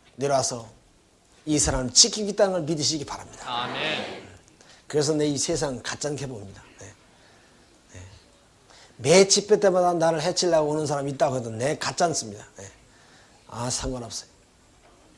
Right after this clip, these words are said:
Speaker 1: 여러분, 이 진리를 완전히 받으시기 바랍니다.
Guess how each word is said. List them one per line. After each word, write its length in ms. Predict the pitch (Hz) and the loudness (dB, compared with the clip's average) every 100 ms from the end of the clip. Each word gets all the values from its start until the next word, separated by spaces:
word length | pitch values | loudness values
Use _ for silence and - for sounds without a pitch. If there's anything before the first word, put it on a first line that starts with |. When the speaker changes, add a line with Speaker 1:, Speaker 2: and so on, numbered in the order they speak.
| - _ _ _ _ _ _ - - - - _ _ _ _ _ _ - - - - - _ 123 | -20 _ _ _ _ _ _ -20 -20 -20 -20 _ _ _ _ _ _ -20 -20 -20 -20 -20 _ 4
Speaker 1:
여러분, 400 | 143 135 135 123 | 6 6 4 2
이 180 | 131 127 | 2 4
진리를 300 | 110 113 113 | 2 0 -4
완전히 480 | - 165 247 277 | 0 6 8 8
받으시기 400 | 233 226 190 220 | 6 6 2 -2
바랍니다. 420 | - - - - | -4 -8 -12 -16